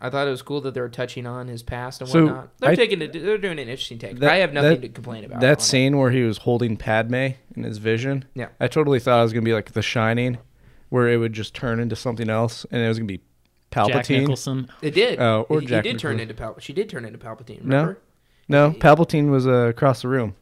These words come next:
Speaker 1: Well,
Speaker 2: I thought, I
Speaker 1: well,
Speaker 2: thought
Speaker 1: well,
Speaker 2: she was, he's
Speaker 3: She pulled back
Speaker 1: She pulled,
Speaker 3: and then
Speaker 1: she pulled
Speaker 3: got the
Speaker 2: Oh,
Speaker 3: yellow
Speaker 1: yeah,
Speaker 2: I missed
Speaker 3: eyes
Speaker 2: that.
Speaker 3: and
Speaker 1: she has the
Speaker 3: started
Speaker 1: yellow eyes and
Speaker 3: talking.
Speaker 1: goes, "And this is why you will never defeat me." That's my Goody Emmett
Speaker 2: Spot
Speaker 1: impersonation.
Speaker 2: on.
Speaker 1: Not bad, right? So, um,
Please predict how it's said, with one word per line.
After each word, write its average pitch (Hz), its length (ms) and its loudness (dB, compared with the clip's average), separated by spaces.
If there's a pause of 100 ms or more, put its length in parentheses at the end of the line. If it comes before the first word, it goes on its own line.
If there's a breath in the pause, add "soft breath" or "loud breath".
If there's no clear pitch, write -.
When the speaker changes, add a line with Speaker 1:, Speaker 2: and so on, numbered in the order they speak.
(300)
Speaker 1:
Well, 165 140 -4
Speaker 2:
I - 20 0
thought, 151 180 6
I 147 80 4
Speaker 1:
well, 151 100 2
Speaker 2:
thought 180 80 0
Speaker 1:
well, 170 160 6
Speaker 2:
she 165 100 -2
was, 151 120 -2
he's 147 200 -4
Speaker 3:
She 180 160 -6
pulled 175 360 -8
back 139 220 -2
Speaker 1:
She 190 60 -2
pulled, 175 260 0
Speaker 3:
and 117 260 -4
then 127 60 -12
Speaker 1:
she - 160 -10
pulled 165 220 -2
Speaker 3:
got 170 320 8
the 143 60 6
Speaker 2:
Oh, 110 80 2
Speaker 3:
yellow 123 340 0
Speaker 1:
yeah, 156 300 0
Speaker 2:
I 120 60 4 (160)
missed 113 180 0
Speaker 3:
eyes 113 40 -2
Speaker 2:
that. 107 240 2
Speaker 3:
and 107 200 -10
Speaker 1:
she 160 140 -6
has 156 100 0
the 143 80 -4
Speaker 3:
started - 0 -
Speaker 1:
yellow 139 220 -2
eyes 131 280 -2
and 110 120 -8
Speaker 3:
talking. 117 40 -6
Speaker 1:
goes, 110 140 -10
"And 110 200 -14
this 107 220 -10
is 110 160 -14
why 104 380 -10
you 104 80 -20
will 104 260 -16
never 104 220 -18
defeat - 420 -20 (220)
me." 104 400 -16 (520)
That's 113 220 -12
my 117 140 -12
Goody 113 220 -12
Emmett 101 120 -14
Speaker 2:
Spot 120 460 -2
Speaker 1:
impersonation. 107 420 -4
Speaker 2:
on. 101 200 -6 (120)
Speaker 1:
Not - 160 -20
bad, - 220 -12
right? 123 160 -10 (840 loud breath)
So, 175 480 0
um, 156 500 -4